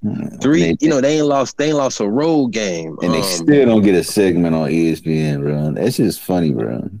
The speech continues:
Speaker 1: Like, come on, man.
Speaker 2: Damn,
Speaker 1: They need to
Speaker 2: man.
Speaker 1: relax, bro.
Speaker 2: Because they talking about, they talking about Taylor. You know what I'm
Speaker 1: Man.
Speaker 2: saying?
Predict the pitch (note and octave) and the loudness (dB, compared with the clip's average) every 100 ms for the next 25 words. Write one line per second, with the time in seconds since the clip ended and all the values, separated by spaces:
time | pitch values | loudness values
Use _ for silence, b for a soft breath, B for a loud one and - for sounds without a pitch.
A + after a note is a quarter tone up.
0 | - - - G2 C3+ - C#2 D#2+ E2 - | -10 -8 -4 -2 -2 -2 -2 -2 -2 -2
1 | A2 B2 A#2+ E2+ D2+ D#2+ D#2+ D2+ C#2 B1 | 0 2 2 2 0 0 0 0 0 -4
2 | - - C2 - C#3 F#3 F3 F3+ - F#3 | -4 -2 0 2 2 2 2 0 0 0
3 | F3+ F#3 F3+ D#3 E3+ E3+ F3 F3+ F3+ E3+ | 2 2 2 0 -2 -2 -2 0 -2 -2
4 | - F#3+ A3+ C3+ D#2+ - - - B2 E2 | -4 -2 -2 -2 -4 -10 -8 -2 0 0
5 | A2+ - D3+ E3 | 0 -2 -2 -4